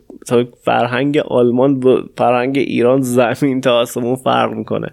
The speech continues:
یه مقاله خوبی که اونجا جواب داده شاید لزوماً اینجا جواب نده و این خیلی مهمه. و این، اینم بگم که من یه چیز دیگه هم خیلی اذیتم می‌کنه،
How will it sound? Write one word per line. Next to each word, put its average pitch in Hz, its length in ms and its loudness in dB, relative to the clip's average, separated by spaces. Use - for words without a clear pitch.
یه 123 100 4
مقاله 127 600 2
خوبی 127 340 0
که 123 120 -2
اونجا 127 300 2
جواب 120 360 2
داده 127 220 -4
شاید 143 420 0
لزوماً 123 380 2
اینجا 123 240 0
جواب 113 340 0
نده - 180 -2
و 120 180 -2
این 123 220 2
خیلی 147 180 0
مهمه. 113 520 2
و 113 140 0
این، 170 340 0
اینم 165 280 2
بگم 165 300 0
که 113 180 -4
من 123 360 -2
یه 151 120 -4
چیز 135 300 -4
دیگه 113 180 0
هم 113 60 -4
خیلی 104 220 -4
اذیتم 92 420 -6
می‌کنه، - 360 -10